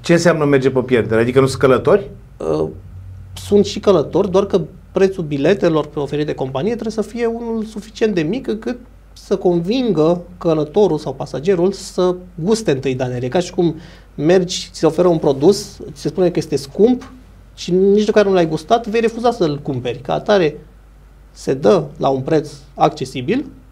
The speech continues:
Speaker 2: se înțelege faptul că vor exista pierderi din cauza acestui preț, dar măcar pasagerul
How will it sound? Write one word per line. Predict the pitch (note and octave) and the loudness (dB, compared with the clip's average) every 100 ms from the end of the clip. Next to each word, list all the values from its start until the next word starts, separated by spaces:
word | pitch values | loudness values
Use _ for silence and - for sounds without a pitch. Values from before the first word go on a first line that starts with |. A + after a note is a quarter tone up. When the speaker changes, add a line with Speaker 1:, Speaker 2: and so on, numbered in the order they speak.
| - - - - - - - | -20 -20 -20 -20 -20 -20 -20
Speaker 2:
se | - D#3+ | -4 -2
înțelege | C#3+ C3+ G#3 E3+ | 2 4 4 4
faptul | D#3 D3+ C#3+ | 0 -2 -4
că | C3 C#3 | -6 -4
vor | C3+ D3 | -2 -2
exista | C3+ D3 | -2 -4
pierderi | - C3+ C3 B2+ B2 - - - - | -4 -4 -4 -6 -8 -14 -20 -20 -6
din | D#3 F3 | 0 2
cauza | D3 C#3 C3 | 2 -2 -4
acestui | B2 C3+ C3+ | -8 -10 -12
preț, | A#2+ D#3 - - - - - - | -2 0 0 -4 -20 -20 -20 -4
dar | F#3 | -2
măcar | F3+ F#3 A3+ | 0 -2 0
pasagerul | A3 G3 D#3+ D3+ D3 C4 | 2 2 0 0 0 -2